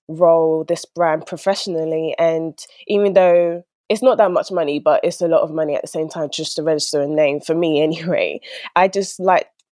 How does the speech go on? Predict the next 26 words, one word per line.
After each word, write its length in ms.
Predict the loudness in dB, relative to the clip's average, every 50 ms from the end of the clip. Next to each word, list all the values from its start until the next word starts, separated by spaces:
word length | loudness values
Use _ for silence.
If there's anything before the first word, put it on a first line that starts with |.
| _
receiving 460 | -12 -12 -8 -4 -2 -2 -2 0 0 -2
the 60 | -2
certificate, 800 | -2 -4 -8 -8 -6 -6 -6 -6 -6 -10 -10 -4 0 0 0 0
you 100 | -2 -2 0
know, 360 | 0 2 2 2 2 0 -2 -6 -14 -20 -20 _
it 160 | -2 -2 0 0
made 360 | 2 2 4 4 2 0 -4 -10 -14 _
me 160 | -6 -6 -4 -4
look 160 | -4 -6 -6
professional. 920 | -12 -18 -10 -8 -6 -6 -6 -8 -8 -6 -4 -2 -2 0 0 0 0 -2 -2 _
It's, 500 | -2 -2 0 -2 -8 -14 -14 -14 -14 -16 _ _ _
it 100 | -4 -2
means 300 | 0 2 0 0 -2 -2
I 120 | -2 -4 -4
can 220 | -4 -6 -8 -8
trademark 560 | -6 -4 -2 -2 -2 0 -2 -2 -2 -2 -4
it. 100 | -4 -4
If 180 | -4 -4 -2 0
anyone 340 | 0 0 2 0 0 0 -2
approaches 460 | -2 -2 -2 -2 -2 -2 -8 -10 -8
me, 160 | -4 -2 0 0
I 100 | 0 -2
just 200 | -4 -8 -8 -8
have 120 | -8 -8
the 80 | -10 -14
certificate 720 | -14 -16 -18 -18 -12 -12 -12 -12 -12 -14 -14 -14 -14